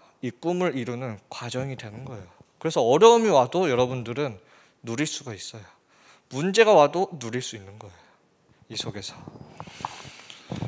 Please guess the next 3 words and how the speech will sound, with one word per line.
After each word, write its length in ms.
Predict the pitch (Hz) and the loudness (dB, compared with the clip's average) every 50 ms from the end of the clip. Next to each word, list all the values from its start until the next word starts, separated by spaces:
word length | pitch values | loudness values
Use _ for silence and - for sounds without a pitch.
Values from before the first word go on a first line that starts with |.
| - - - - - - - _ _ - - - - - - - - - - - - - - - - - _ - - - - - | -12 -14 -18 -20 -20 -20 -20 _ _ -20 -20 -20 -16 -16 -16 -18 -18 -20 -20 -20 -20 -20 -20 -20 -20 -20 _ -20 -20 -20 -20 -18
미리 680 | - 127 123 131 170 180 208 190 147 123 - - _ _ | -10 -4 -2 2 2 4 4 4 2 0 -4 -14 _ _
정복이라고 640 | - - - 120 120 123 123 131 120 123 120 113 110 110 | -8 -8 -6 -8 -6 -4 -4 -4 -2 -2 -4 -4 -4 -6
했습니다. 500 | 107 - - - 107 101 95 - 110 | -8 -10 -10 -14 -14 -16 -16 -14 -14